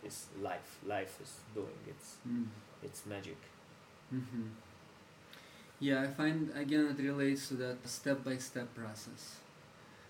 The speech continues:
Speaker 2: Because there is a lot of things, but within each moment, there is a particular decision and a particular step that can be more essential.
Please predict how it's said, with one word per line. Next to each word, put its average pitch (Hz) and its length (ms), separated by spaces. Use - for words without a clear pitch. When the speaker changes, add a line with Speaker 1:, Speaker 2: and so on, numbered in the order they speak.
Speaker 2:
Because 147 380
there 156 160
is 165 140
a 170 80
lot 175 200
of 160 140
things, 156 320
but 135 260
within 151 360
each 151 300
moment, 139 540
there 143 240
is 143 140
a 143 40
particular 139 600
decision 123 640
and 127 160
a 131 40
particular 135 640
step 120 320
that 120 180
can 117 380
be 135 120
more 135 300
essential. 113 580